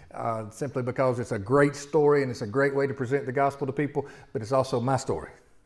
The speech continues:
I, I see myself in that a whole lot. So we're gonna go ahead and read ahead, okay? We're, we're gonna just try to keep laying this foundation stone of repentance and just make sure that we are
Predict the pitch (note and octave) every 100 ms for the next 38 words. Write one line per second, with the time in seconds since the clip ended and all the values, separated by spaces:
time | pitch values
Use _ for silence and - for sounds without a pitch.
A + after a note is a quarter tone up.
0 | _ _ _ _ - - - - G#2 -
1 | A#2+ G2 - C3 B2 G#2 G2 F#2 A2 A2+
2 | A2 G#2 G2 - _ _ - - - -
3 | E3 F3+ F#3+ F3+ D#3+ D#3 F#3+ F#3+ F3+ C3+
4 | D3+ C#3+ C3 A2 A2+ A2 C#3+ C3+ - -
5 | B2 C3+ D3 D#3 C#3+ C#3 E3 D3 B2+ F3+
6 | E3 C#3 C#3 D#3 E3 D#3+ - D#3+ D#3 D#3
7 | D#3+ D3 D#3 D#3 D#3+ D#3 B2 A2 A#2 A2
8 | B2 B2+ D3 C#3+ C#3+ B2 A2+ - - -
9 | _ G#2+ A2 B2+ C3 C3+ - A#2+ B2 A#2+
10 | A#2